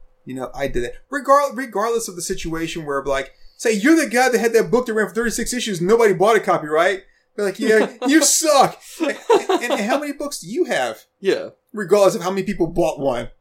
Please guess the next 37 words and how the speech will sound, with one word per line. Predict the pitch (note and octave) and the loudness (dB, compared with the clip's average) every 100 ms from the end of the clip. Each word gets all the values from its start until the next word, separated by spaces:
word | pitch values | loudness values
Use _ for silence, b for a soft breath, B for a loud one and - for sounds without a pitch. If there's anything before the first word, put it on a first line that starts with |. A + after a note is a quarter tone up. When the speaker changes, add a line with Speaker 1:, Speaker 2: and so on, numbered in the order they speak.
| - | -20
Speaker 2:
Yeah, | D#3 F#3+ | 0 2
Speaker 1:
You | C#3+ | 4
know, | E3+ B2+ | 2 -2
Speaker 2:
yeah. | C3 B2+ | -2 0
Speaker 1:
if, | - - | 0 -2
if | - | 0
nothing | D#4 D#4+ B3 | 0 0 -2
else, | B3 A#3 G#3+ - b b - | 2 2 2 -6 b b -10
I | G#3 C4+ | -2 0
made | C4 A3+ A#3 A#3+ A3 F#3+ E3+ _ _ _ | 0 -2 0 0 -2 -4 -8 _ _ _
them | C#3+ B2 G3 G#3 D3+ D#3+ _ _ _ | -18 0 4 6 4 0 _ _ _
publish | - F#3+ F3+ G#3 | 2 2 2 -2
a | A3+ | -4
book | G3+ A3 | 0 0
that | G#3 | 0
nobody | F#3+ F#3+ G3+ F#3 | 0 2 2 0
bought | D#3 F3+ D#3+ C#3+ - _ | 0 2 4 2 -2 _
for | G#3+ G#3 - | -2 -2 -2
thirty-six | A3+ B3 C4 B3+ - - | 2 2 2 0 -2 -6
Speaker 2:
Yep. | F3+ | -4
Speaker 1:
issues. | G3 B3+ D3+ - _ | -2 -2 -2 -4 _
For | C4 | -2
three | A#3+ - D4+ F4 | -2 -4 4 6
years, | C4 B3+ B3 A#3 | 6 -2 0 0
they | A3+ G3+ | 0 -4
had | - G3+ | -4 -4
to | G3+ | -4
put | - G3+ | -4 -4
that | F3+ F3 E3+ | -2 -2 2
book | G3+ F#3+ | 4 4
out. | F3 A#2+ - _ | 2 0 -6 _
Speaker 2:
<laughs> | |
Yeah. | A#2+ D#3+ D3 B2+ _ _ _ _ _ B B B B B B - - - _ _ - - _ _ _ | -4 -4 -4 -8 _ _ _ _ _ B B B B B B -12 -12 -20 _ _ -20 -20 _ _ _
Speaker 1:
You | F#3 | -6
know, | G#3 | -4
so, | G3+ A3 G3 F#3+ F#3+ | 2 2 4 0 0
yeah. | D4 F4 A3 A#2+ | 0 2 0 -2